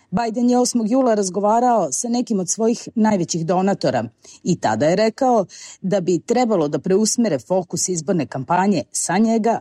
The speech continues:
na bivšeg predsjednika Trumpa. „Vreme je da nam Trump bude meta”, rekao je tada Biden. Neki republikanci su zbog te izjave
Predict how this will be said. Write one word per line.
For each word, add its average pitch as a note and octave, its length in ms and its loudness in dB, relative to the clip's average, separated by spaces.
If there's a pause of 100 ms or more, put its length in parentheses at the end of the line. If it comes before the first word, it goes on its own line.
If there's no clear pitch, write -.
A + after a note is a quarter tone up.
(100)
na B3 120 2
bivšeg D3+ 460 -4
predsjednika - 520 -8
Trumpa. D#3+ 420 -2 (720)
„Vreme C4 340 0
je B3+ 220 0
da G#3+ 120 0
nam A3 180 0
Trump A3 300 0
bude D3 280 -4
meta”, C3 380 -2 (240)
rekao E3 460 2
je F3 120 2
tada G2+ 320 -4
Biden. C#3+ 520 -2 (200)
Neki F3 320 0
republikanci E3+ 840 -2
su C#3+ 360 -4
zbog - 260 -12
te F3 140 -2
izjave G#3+ 540 2